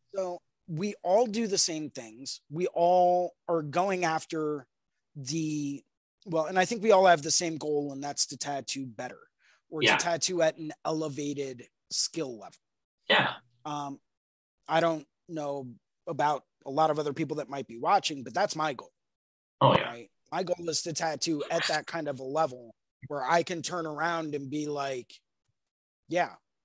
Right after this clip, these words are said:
Speaker 1: I can do that," and absolutely crush the tattoo.
Speaker 2: Yeah. And, and, like, if the, the people that are watching a hundred percent have that goal in mind, 'cause, uh, like, that's why they're watching, you know, that's why, that's one of the reasons why I, you know, started,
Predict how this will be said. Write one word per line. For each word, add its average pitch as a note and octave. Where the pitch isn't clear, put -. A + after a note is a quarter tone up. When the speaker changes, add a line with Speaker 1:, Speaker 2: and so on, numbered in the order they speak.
Speaker 1:
I D#3+
can E3+
do C#3+
that," C#3+
and D#3+
absolutely E3+
crush -
the D3+
tattoo. -
Speaker 2:
Yeah. -
And, C3+
and, D#3
like, D3
if C#3+
the, C3+
the B2+
people C#3
that B2
are B2
watching C3+
a -
hundred B2+
percent B2+
have -
that G2
goal G2+
in F#2+
mind, -
'cause, F#2
uh, F2+
like, F#2
that's -
why F#2+
they're F2+
watching, G#2+
you G2+
know, F2+
that's -
why, F#2+
that's -
one B2+
of B2+
the A#2+
reasons B2+
why A2+
I, A#2+
you G2+
know, F#2
started, F2